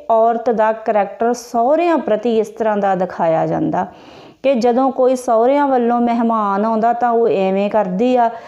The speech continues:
ਤੇ ਜੇਕਰ ਪੇਕਿਆਂ ਵੱਲੋਂ ਆਉਂਦਾ ਤਾਂ ਉਹ ਫਿਰ ਖੁਸ਼ੀ ਵਿੱਚ ਸਾਰੇ ਕੰਮ ਭੱਜ-ਭੱਜ ਕੇ ਕਰਦੀ ਆ। ਇਹ ਚੀਜ਼ ਸਾਡੇ ਦਿਮਾਗ ਵਿੱਚ ਵਾੜੀ ਜਾ ਰਹੀ ਆ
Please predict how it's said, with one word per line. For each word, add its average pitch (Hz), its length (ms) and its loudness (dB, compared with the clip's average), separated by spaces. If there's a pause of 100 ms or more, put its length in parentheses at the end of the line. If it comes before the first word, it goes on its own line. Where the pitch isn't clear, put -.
(240)
ਤੇ 277 140 2
ਜੇਕਰ 240 440 2
ਪੇਕਿਆਂ 233 500 -2
ਵੱਲੋਂ 226 300 2
ਆਉਂਦਾ 220 400 0
ਤਾਂ 226 180 -2
ਉਹ 233 160 -2
ਫਿਰ 233 280 0
ਖੁਸ਼ੀ 285 400 0
ਵਿੱਚ 233 300 0
ਸਾਰੇ 294 440 0
ਕੰਮ 220 280 -2
ਭੱਜ-ਭੱਜ 202 600 -2
ਕੇ 185 220 -2
ਕਰਦੀ 185 480 -2
ਆ। 233 140 2 (640)
ਇਹ 339 300 2
ਚੀਜ਼ 285 360 0
ਸਾਡੇ 240 440 0
ਦਿਮਾਗ 196 580 0
ਵਿੱਚ 247 300 0
ਵਾੜੀ 185 540 2
ਜਾ 165 300 0
ਰਹੀ 160 280 0
ਆ 143 100 -6